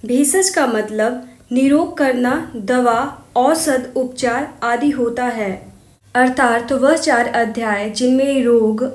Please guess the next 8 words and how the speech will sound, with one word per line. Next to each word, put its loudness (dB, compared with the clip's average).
और 0
भेषज -2
संबंधी -2
योजना 0
को -4
बताया -2
गया -4
हो। -6